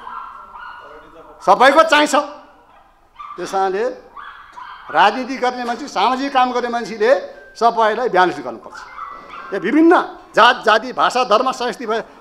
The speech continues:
बसेको देश हो यो। यो एक सय पच्चिस जात, जाति भएको देश नेपालमा मात्र छ, संसारमा छैन। यही हो हाम्रो सम्पत्ति, यही हो हाम्रो चाहिँ प्रगति।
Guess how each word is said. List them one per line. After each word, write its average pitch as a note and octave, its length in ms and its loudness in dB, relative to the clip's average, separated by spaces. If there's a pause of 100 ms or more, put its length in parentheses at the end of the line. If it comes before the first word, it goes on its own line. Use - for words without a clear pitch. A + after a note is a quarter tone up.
(120)
बसेको G3+ 220 2
देश B3 240 4
हो G3 100 0
यो। A#2 120 -8 (880)
यो A#3 80 4
एक C#4 220 6
सय D#4 340 4
पच्चिस E4+ 340 6
जात, D4 220 8
जाति B3 240 0
भएको A3 260 4 (120)
देश G3+ 200 4
नेपालमा G#3 400 0
मात्र G3+ 220 -4
छ, - 300 -10
संसारमा A#3 420 2
छैन। C4+ 280 4 (760)
यही F4 160 10
हो F4+ 60 10
हाम्रो B3+ 220 6
सम्पत्ति, G#3 360 -2 (960)
यही F#4 120 8
हो F#4+ 60 10
हाम्रो D#4+ 240 6
चाहिँ C#4 160 -2
प्रगति। G#3 500 -2